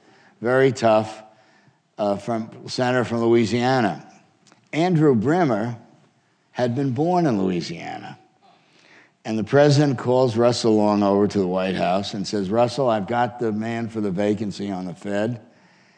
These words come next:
And Russell started to say, "Well, I have some ideas." I said, he said, Pre-, John said, "I have the right person." I said, "Russell." He describes Bremer's background, and he said,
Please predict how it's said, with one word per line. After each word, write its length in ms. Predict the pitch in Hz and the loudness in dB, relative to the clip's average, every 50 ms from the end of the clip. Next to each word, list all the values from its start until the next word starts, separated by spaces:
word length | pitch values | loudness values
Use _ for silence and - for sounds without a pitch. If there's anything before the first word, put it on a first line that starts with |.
| _ - - _ _ _ _ _ _ _ - | _ -20 -20 _ _ _ _ _ _ _ -16
And 240 | - 107 104 104 107 | -10 -8 -6 -4 -2
Russell 300 | 113 117 113 - 120 110 | -2 -2 -2 -4 -6 -6
started 280 | - 117 110 107 107 | -2 -2 0 0 0
to 60 | 98 | -2
say, 80 | - 113 | -2 -2
"Well, 140 | 107 104 107 | 0 2 2
I 80 | 113 | 2
have 180 | 117 117 110 101 | 2 2 0 0
some 180 | - 113 110 110 | -2 -4 -2 -2
ideas." 400 | 107 101 90 90 104 101 92 92 | 0 0 0 2 2 2 2 0
I 120 | 104 98 | -2 -4
said, 200 | 82 - 98 101 | -2 -2 -2 -4
he 60 | 95 | -4
said, 460 | 92 80 104 104 - - 92 92 90 | -4 -6 -8 -8 -8 -10 -18 -18 -16
Pre-, 160 | - 107 104 107 101 90 | -14 -14 -12 -12 -14 -12
John 240 | 98 113 110 107 | -8 -6 -6 -6
said, 180 | 101 - 110 104 113 | -6 -8 -10 -10 -8
"I 100 | 117 127 | -6 -4
have 160 | 127 123 117 | -2 -2 0
the 120 | 101 107 104 | 0 0 0
right 160 | 107 107 107 | 2 2 2
person." 500 | - - - 113 110 107 - - 107 101 | 2 2 2 2 2 0 -2 -6 -8 -8
I 100 | 104 107 | -8 -8
said, 220 | 107 - 110 98 | -8 -8 -6 -6
"Russell." 380 | 98 104 107 101 - 110 104 - - _ - _ _ | -4 -4 -4 -4 -6 -10 -14 -16 -18 _ -20 _ _
He 80 | - | -8
describes 580 | 120 113 110 101 - - 131 127 127 127 123 110 | -6 -6 -6 -8 -6 -2 2 4 4 4 4 2
Bremer's 380 | 95 117 123 120 117 107 90 80 | -2 -4 -4 -4 -4 -4 -6 -4
background, 680 | - 110 113 113 107 107 - 110 107 110 110 110 107 | -4 -2 -2 -2 -2 -4 -6 -6 -4 -4 -4 -4 -4
and 120 | 107 104 104 | -6 -6 -8
he 60 | 101 | -8
said, 260 | - - 107 98 - | -8 -6 -8 -8 -10